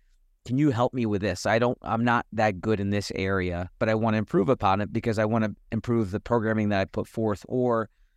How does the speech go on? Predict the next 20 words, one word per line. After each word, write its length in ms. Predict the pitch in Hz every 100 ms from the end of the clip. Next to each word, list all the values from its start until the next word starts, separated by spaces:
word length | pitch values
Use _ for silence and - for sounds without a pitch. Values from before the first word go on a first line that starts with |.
| _ _
I 100 | 107
have 260 | 110 113 110
a 40 |
scenario, 560 | 110 - 110 113 110 104
I 60 | 101
have 160 | 104
situations 680 | - 113 107 107 - 104 92
that, 180 | 101 - - 98 -
on 160 | 113
my 200 | 107 107
o-, 80 | 113
my 200 | - 110
own 140 | 113 139
particular 380 | 151 131 104 98
team 240 | - 104
that 100 | 98
I 60 | 104
need 180 | 107 98
help 280 | 104 107
with." 160 | - -